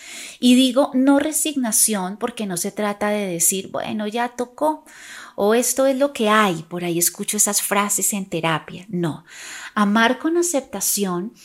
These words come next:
es reconocer cuáles son las cosas, cuáles son las acciones, los comportamientos que yo estoy dispuesto o dispuesta a tolerar. Voy a aceptar esto.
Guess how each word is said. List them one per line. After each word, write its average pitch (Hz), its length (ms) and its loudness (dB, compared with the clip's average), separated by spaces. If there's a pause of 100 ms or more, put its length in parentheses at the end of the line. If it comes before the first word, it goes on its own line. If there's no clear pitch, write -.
(100)
es 214 240 2
reconocer 233 720 0
cuáles 220 320 -2
son 269 220 2
las 254 200 0
cosas, 170 600 -2
cuáles 196 320 -2
son 240 220 2
las 240 180 2
acciones, 185 720 0
los 185 160 0
comportamientos 175 1120 -2 (400)
que 214 220 2
yo 220 280 2
estoy 254 520 2
dispuesto 240 1080 0
o 180 140 0
dispuesta 202 960 -2
a 202 140 -4
tolerar. 147 800 -4 (280)
Voy 185 320 4
a 170 40 2
aceptar 170 480 -2
esto. 185 500 0